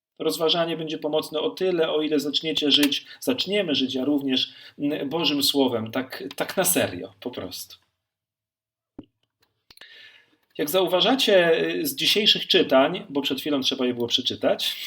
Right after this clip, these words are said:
<laughs> to tak dla przypomnienia, y, nie ma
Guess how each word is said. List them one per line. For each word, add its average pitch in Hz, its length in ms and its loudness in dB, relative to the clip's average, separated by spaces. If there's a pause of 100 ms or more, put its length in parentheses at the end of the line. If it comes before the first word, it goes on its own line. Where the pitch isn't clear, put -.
(340)
<laughs> - 600 -14
to - 140 2
tak 113 240 -2
dla 104 140 -6
przypomnienia, 120 760 -6 (500)
y, 135 680 -2 (300)
nie 175 400 2
ma 160 340 4